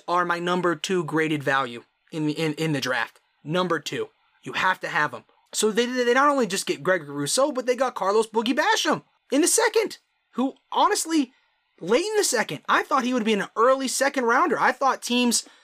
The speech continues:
teams that needed more of a pass rush, I th-, I thought teams like maybe Cincinnati, you know, teams like that could have really used a Carlos Basham.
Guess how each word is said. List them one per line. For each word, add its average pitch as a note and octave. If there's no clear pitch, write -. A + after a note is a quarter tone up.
teams C4
that G#3
needed A3
more G#3
of G3
a G3
pass A3+
rush, F#3+
I E3+
th-, G#3+
I G3
thought G3+
teams A3
like E3
maybe F#3
Cincinnati, E3+
you F3
know, F#3
teams A3+
like E3+
that A#3
could A3+
have D3+
really C4+
used A3
a F3
Carlos E3
Basham. C4